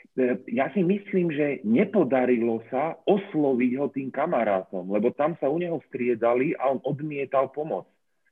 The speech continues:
Čiže on v podstate nepodarilo sa mu urobiť rozhodnutie, čiže nebol motivovaný na zmenu myslenia a rozhodnutia.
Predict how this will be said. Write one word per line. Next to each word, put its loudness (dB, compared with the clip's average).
Čiže 4
on 0
v -10
podstate -2
nepodarilo 2
sa -4
mu -4
urobiť 0
rozhodnutie, -2
čiže -6
nebol 0
motivovaný 2
na -2
zmenu -2
myslenia 0
a 2
rozhodnutia. -2